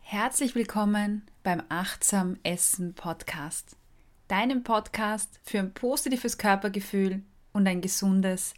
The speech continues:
Essverhalten. Mein Name ist Cornelia Fichtel, ich bin Ernährungspsychologin.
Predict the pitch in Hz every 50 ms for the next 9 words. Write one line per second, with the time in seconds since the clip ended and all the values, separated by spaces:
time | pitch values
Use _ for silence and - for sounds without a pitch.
0 | - - - 165 151 - - - 180 170 - 160 156 160 - _ - - - _
1 | _ _ _ _ - - _ _ - - - - - - 202 202 220 240 254 226
2 | 220 226 226 220 - - 226 220 214 214 220 214 - - 302 - - - 262 262
3 | 269 - - _ _ - _ _ - - - - - 233 - - - 214 208 190
4 | 185 170 170 180 190 180 - - - 196 196 - 180 175 165 - 180 165 160 160